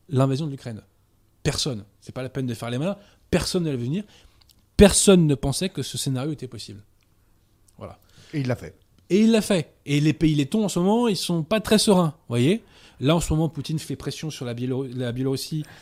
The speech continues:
Speaker 1: pour qu'elle attaque, euh, l'Ukraine. Et si la Biélorussie attaque l'Ukraine, vous pensez que les Polonais, ils vont être sereins ? Vous pensez qu'ils vont pas avoir envie d'attaquer la Biélorussie, les Polonais, derrière ?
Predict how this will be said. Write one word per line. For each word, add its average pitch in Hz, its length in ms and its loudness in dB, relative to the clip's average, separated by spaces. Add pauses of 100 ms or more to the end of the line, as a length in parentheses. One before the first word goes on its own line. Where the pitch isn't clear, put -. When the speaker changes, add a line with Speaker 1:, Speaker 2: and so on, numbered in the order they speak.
(120)
Speaker 1:
pour 110 160 -12
qu'elle 127 140 -4
attaque, 135 460 -6 (100)
euh, 113 140 -6
l'Ukraine. 190 400 0
Et 139 60 -6
si - 160 -6
la 147 60 -2
Biélorussie 135 360 -6
attaque 117 220 -10
l'Ukraine, 127 340 0 (180)
vous 127 80 -8
pensez 135 280 -10
que - 60 -12
les 123 80 -2
Polonais, 139 360 -2
ils 120 60 -4
vont 117 580 -8 (120)
être - 240 -12
sereins ? 160 360 -2 (240)
Vous 135 60 -6
pensez 143 300 -12
qu'ils 135 100 -10
vont 127 60 -6
pas 143 120 -4
avoir 139 200 0
envie 139 140 0
d'attaquer 135 320 -2
la 139 80 -6
Biélorussie, 156 420 0
les 247 100 -4
Polonais, 240 420 -6
derrière ? 226 320 -6